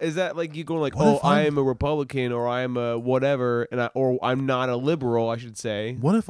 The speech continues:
Speaker 2: I'm
Speaker 1: You
Speaker 2: also
Speaker 1: know?
Speaker 2: a conservative? What if
Speaker 1: <sighs>
Speaker 2: she
Speaker 1: Yeah.
Speaker 2: gets so mad, she says, "You smell like a liberal," and then I say, "I actually voted for Trump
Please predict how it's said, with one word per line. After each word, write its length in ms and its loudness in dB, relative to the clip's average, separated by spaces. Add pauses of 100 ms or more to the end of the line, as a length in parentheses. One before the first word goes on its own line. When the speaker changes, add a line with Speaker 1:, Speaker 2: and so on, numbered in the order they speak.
Speaker 2:
I'm 320 -2
Speaker 1:
You 120 -6
Speaker 2:
also 300 -2
Speaker 1:
know? 80 -2
Speaker 2:
a 40 -6
conservative? 800 -6 (840)
What 200 6
if 200 2 (160)
Speaker 1:
<sighs> 140 -20
Speaker 2:
she 80 -8
Speaker 1:
Yeah. 160 0
Speaker 2:
gets 240 -4
so 420 0
mad, 540 2 (560)
she 220 -2
says, 360 0
"You 140 2
smell 460 2
like 260 2
a 60 -2
liberal," 560 0
and 160 -2
then 80 -2
I 100 -2
say, 240 -4
"I 160 -4
actually 400 -4
voted 380 -4
for 160 -10
Trump 440 -6